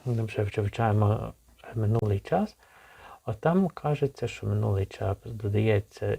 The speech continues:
із претеритум, е, sein, додати партицип zwei. І ми часто не знаємо, ну, а що ж це за претеритум,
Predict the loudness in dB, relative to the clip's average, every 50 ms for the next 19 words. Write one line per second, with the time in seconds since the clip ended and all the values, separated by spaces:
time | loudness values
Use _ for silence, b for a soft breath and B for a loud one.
0 | -6 _ -8 -2 -2 0 0 -2 -6 -8 -6 -6 -4 -4 -2 -2 -2 -2 0 -2
1 | 0 0 0 -2 -2 -4 -4 -2 -2 -2 -4 -6 B B B B B B B B
2 | B B B B B B B -6 -2 0 2 2 4 4 2 2 2 2 2 4
3 | 4 4 2 2 0 -2 _ _ _ _ -14 -6 0 2 2 2 4 2 2 2
4 | 2 -2 -6 -6 -6 -6 -6 -6 -6 -10 -8 -4 -4 -4 -4 -4 -8 -6 -2 0
5 | 0 0 -2 0 0 2 2 2 2 0 -2 -4 -4 -2 -2 -4 -4 -2 -2 -2
6 | -2 -2 -2 -2 0 0 0 0 0 2 2 2 2 2 0 -2 -2 -2 -2 -2
7 | -2 -4 -4 -2 0 0 0 0 -2 -4 -6 -8 -6 -4 -2 0 0 0 0 -2
8 | -4 -8 -10